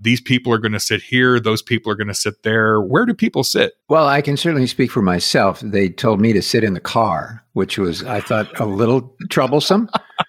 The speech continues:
Speaker 2: Uh, because it was hard to hear the other actors while they're going through the lines. But, you know, I had a nice car, so it wasn't that horrible. <laughs>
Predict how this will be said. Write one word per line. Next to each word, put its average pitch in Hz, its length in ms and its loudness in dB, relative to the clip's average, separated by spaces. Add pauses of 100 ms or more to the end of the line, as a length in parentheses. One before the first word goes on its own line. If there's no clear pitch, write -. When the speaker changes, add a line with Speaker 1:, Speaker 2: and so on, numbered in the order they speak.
(220)
Speaker 2:
Uh, 95 520 4
because 110 480 -4
it - 20 -2
was 110 160 -4
hard 131 220 0
to 113 60 0
hear 127 300 2
the 117 200 2
other 107 340 2
actors 120 600 -2
while 110 160 2
they're 107 120 0
going 101 220 -4
through 98 180 -8
the 90 80 -10
lines. 98 460 -8
But, 104 380 -8
you 139 180 -4
know, 101 260 -2 (120)
I - 80 0
had 202 100 2
a 139 60 2
nice 110 260 2
car, 120 480 2
so 101 380 -2 (160)
it 110 180 -10
wasn't 92 280 -6
that 110 220 -8
horrible. 87 500 -8 (140)
<laughs> - 60 -10